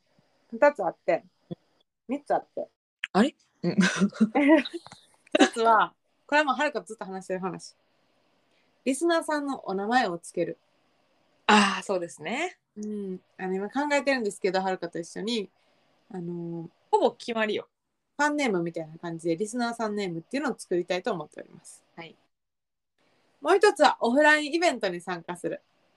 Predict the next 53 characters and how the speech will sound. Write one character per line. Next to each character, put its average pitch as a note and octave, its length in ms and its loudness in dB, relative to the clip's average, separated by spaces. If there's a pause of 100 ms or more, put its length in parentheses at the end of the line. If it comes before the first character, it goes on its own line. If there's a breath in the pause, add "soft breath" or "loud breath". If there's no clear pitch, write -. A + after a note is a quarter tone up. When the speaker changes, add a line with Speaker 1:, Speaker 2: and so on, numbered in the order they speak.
Speaker 2:
う F#3+ 60 -14
ん F#3 40 -10
う D#3+ 460 -14
ん D#3+ 40 -14
う D#3 60 -12
ん C#3+ 180 -16
う D3+ 80 -14
ん。 C3+ 200 -12 (460)
Speaker 1:
な G3+ 100 -8
ん F#3+ 40 -10
か F#3+ 140 -10
こ A#3 140 2
れ A#3+ 120 4
も、 C4 420 4 (420)
な F#3 100 -16
ん E3+ 100 -18
か、 - 320 -10 (1080)
行 - 80 -18
っ - 40 -20
て A3 140 0
み A3+ 140 -4
た A3+ 240 6
い、 F3+ 80 -2
そ G3 180 -4
う F3+ 80 2
い F3 60 -2
う - 20 -2
イ F3 80 -2
ベ F3+ 140 -6
ン E3+ 100 -8
ト F3 120 -6
に。 E3+ 140 -6
で、 G3 260 2 (380)
ち - 120 -6
ょ - 20 -12
っ B3+ 60 -16 (320)
と F#3 100 -6
宣 A3 300 -2
伝 A3+ 220 -4
と G3 120 -4
か F3 160 -6
し - 60 -18
ち - 120 -6
ゃ G3 80 2
い F#3 80 0
た F#3 200 2
い。 D3+ 100 -8 (1800)
道 G#3 100 -4
行 F#3+ 260 2
く G3 140 0
人 F#3+ 220 -6
々 F3 240 -6
に。 E3 80 -14